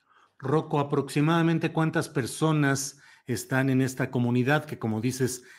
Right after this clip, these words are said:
es más conocida como el pueblo Seri, eh, los Seris? Eh, ¿cuántas, eh, personas más o menos son las que están afectadas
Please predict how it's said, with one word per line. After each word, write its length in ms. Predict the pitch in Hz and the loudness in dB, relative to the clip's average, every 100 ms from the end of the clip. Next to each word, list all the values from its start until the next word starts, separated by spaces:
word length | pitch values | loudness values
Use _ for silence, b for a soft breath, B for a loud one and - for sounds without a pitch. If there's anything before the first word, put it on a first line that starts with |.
| B | B
es 140 | 127 | 0
más 240 | 135 131 127 | 2 2 0
conocida 540 | 127 120 - 135 131 | -2 -2 -2 -2 0
como 180 | 127 117 | 0 -2
el 120 | 117 | -2
pueblo 300 | - 127 135 | -2 0 -2
Seri, 440 | 131 156 147 151 151 B B _ | -2 -4 -2 -6 -8 B B _
eh, 640 | 139 139 139 139 139 135 127 101 95 | 2 4 6 6 6 6 2 -2 -6
los 160 | 113 | -6
Seris? 480 | - 170 151 160 - b b b | 0 2 2 -2 -8 b b b
Eh, 560 | - 135 135 135 135 131 | -2 2 4 4 4 2
¿cuántas, 520 | 143 170 175 185 - | 0 0 0 -2 -2
eh, 220 | 151 139 131 | 0 0 -2
personas 460 | 135 - 180 175 131 | -4 -2 -2 0 -2
más 180 | 147 | -2
o 60 | 151 | -2
menos 180 | 151 143 | -4 -4
son 140 | 156 | -4
las 120 | 151 - | -6 -8
que 80 | |
están 200 | 131 147 | -6 -4
afectadas 560 | 147 139 139 147 147 143 | -4 -6 -6 -6 -6 -10